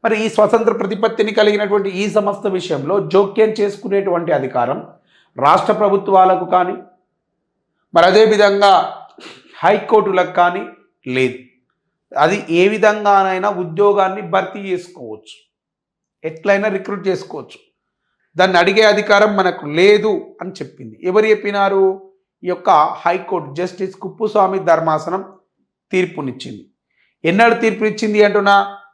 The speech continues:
జనవరి మూడు తారీఖు నాడు ఈ తీర్పు ఇచ్చింది. మరి ఈ తీర్పును వ్యతిరేకిస్తూ,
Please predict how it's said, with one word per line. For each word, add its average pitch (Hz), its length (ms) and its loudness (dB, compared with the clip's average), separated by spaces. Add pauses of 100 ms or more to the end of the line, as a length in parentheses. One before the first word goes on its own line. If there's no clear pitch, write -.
(160)
జనవరి 185 1040 -2
మూడు 190 300 -2
తారీఖు 196 380 2
నాడు 185 300 -6
ఈ 185 40 -4
తీర్పు 156 360 -8
ఇచ్చింది. - 360 -18 (760)
మరి 208 220 0
ఈ 220 200 2
తీర్పును 220 500 2
వ్యతిరేకిస్తూ, 151 960 -6